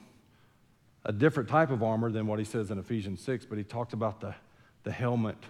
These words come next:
uh, covering the mind, the helmet of salvation, and the breastplate of faith and love,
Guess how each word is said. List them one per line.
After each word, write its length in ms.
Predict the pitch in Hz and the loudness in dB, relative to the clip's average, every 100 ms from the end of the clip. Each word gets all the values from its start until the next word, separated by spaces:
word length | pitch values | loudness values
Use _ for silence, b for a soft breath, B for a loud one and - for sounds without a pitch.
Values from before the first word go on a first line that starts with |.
| - b b b b b _ - | -20 b b b b b _ -12
uh, 140 | 104 92 | -8 -6
covering 380 | - 131 117 98 | -2 0 2 0
the 60 | |
mind, 460 | 101 113 113 107 92 95 - - | 0 0 0 0 -4 -10 -20 -12
the 100 | 104 | -10
helmet 300 | - 123 113 | -4 -2 0
of 100 | 104 | -2
salvation, 640 | - 107 101 110 104 107 | -2 -2 0 0 -2 -4
and 160 | 98 101 | -2 -2
the 60 | 98 | -4
breastplate 760 | 98 95 117 113 - 117 110 | -6 -6 -2 -2 -2 -4 -2
of 120 | 98 | -4
faith 400 | - 113 113 104 | -6 -2 -2 -2
and 180 | 104 104 | -4 -2
love, 300 | 110 110 95 | 0 0 -4